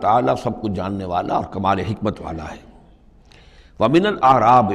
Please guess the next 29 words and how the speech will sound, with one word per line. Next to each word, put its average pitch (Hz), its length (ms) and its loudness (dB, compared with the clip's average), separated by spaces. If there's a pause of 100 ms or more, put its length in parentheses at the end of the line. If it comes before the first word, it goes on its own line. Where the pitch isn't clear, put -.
اور 107 120 0
ان 120 160 2
بدوؤں 151 400 2
میں 113 120 0
سے 101 260 -4
وہ 127 160 2
بھی 127 240 -2
ہیں، 92 100 -6
من 117 260 0
یتخذ 139 500 2
ما 113 240 2
ينفق 135 460 2
مغرماً، 110 520 2 (1300)
کہ 127 100 2
جو 139 200 4
کچھ 175 240 2
انہیں 175 160 4
خرچ 175 260 0
کرنا 151 340 0
پڑتا 120 420 0
ہے 139 60 4
اسے 120 260 0
وہ 139 140 4
تاوان 131 540 6
سمجھتے 82 520 -10
ہیں، 73 180 -16 (320)
یعنی 95 220 -6
زکوٰۃ 95 460 0 (140)
ہے، 104 140 -4